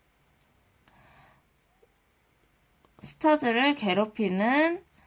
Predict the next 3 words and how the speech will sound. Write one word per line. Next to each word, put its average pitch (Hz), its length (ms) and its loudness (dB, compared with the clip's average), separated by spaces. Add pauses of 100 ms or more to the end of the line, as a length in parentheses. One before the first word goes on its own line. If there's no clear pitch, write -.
(800)
성가신 294 920 0 (1700)
사진사라는 226 2000 2
단어로서. 180 1000 0